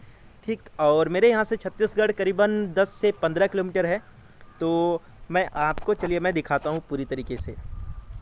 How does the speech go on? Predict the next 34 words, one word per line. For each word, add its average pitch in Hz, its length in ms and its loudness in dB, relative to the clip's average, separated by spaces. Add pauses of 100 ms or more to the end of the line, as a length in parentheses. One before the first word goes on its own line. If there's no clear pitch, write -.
(600)
तो 151 240 -4
ये 160 200 0
मेरा 175 240 4
देख 151 220 0
सकते - 280 -6
हो 160 140 -6
कि 175 120 -2
ऊपर 143 360 0
से 139 380 -4 (120)
व्यू 151 200 0
है, 165 160 2
ठीक 180 160 -4
है? 139 160 -2 (800)
और 123 240 4 (420)
ये 135 140 -2
मेरा 143 340 6
फ़िलहाल 139 600 2
रूम 165 240 4
बन 175 120 6
रहा 175 180 6
है 170 160 8
और 160 160 6
सामने 165 380 4
की 175 160 0
ओर 175 160 4
देख 165 220 2
सकते 160 240 0
हो 185 100 4
कि 175 100 2
मेरा 151 340 4
मेन 160 380 2
रूम 139 180 2
है 123 80 2
जिसका 160 400 2